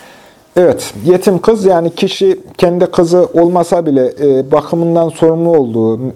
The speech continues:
mesuliyet altında olan, e, yetim kıza bu şekilde evlendirilmesi hususunda danışır. Eğer susarsa onun susması izindir. Bakire kız da böyledir. Razı olmazsa,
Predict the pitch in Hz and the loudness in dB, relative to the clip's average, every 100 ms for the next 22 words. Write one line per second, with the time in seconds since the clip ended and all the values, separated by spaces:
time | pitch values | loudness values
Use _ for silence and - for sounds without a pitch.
0 | - 139 135 156 156 160 151 147 160 156 | -4 -2 0 2 2 2 0 0 2 2
1 | 135 180 - _ - - - _ - 131 | 2 0 -6 _ -20 -20 -20 _ -4 0
2 | 127 131 127 143 143 165 - 127 120 156 | 2 0 0 0 0 -6 -2 0 2 0
3 | - - _ _ _ 135 151 156 139 147 | 0 -8 _ _ _ -4 -2 0 -2 0
4 | 175 165 156 147 151 147 147 139 - 147 | -2 -2 -2 -2 -2 -2 -2 -4 -6 -2
5 | 135 123 120 160 151 - 202 - - - | 2 2 2 0 0 -2 -4 -6 -20 -2
6 | 165 180 170 - 202 185 202 185 - 226 | 0 2 0 -2 -2 2 2 2 0 0
7 | - 180 196 180 175 - 170 165 156 165 | 0 0 0 0 -4 -2 -2 0 -2 -2
8 | 175 139 - - 160 151 165 160 143 139 | -2 -2 -2 0 0 2 -2 0 0 0
9 | 117 120 117 113 113 - - - - - | 0 0 0 -2 -8 -12 -20 -20 -20 -20
10 | - 147 165 180 208 196 180 160 - 214 | -4 2 2 2 2 2 0 -4 -2 -2
11 | 247 | -2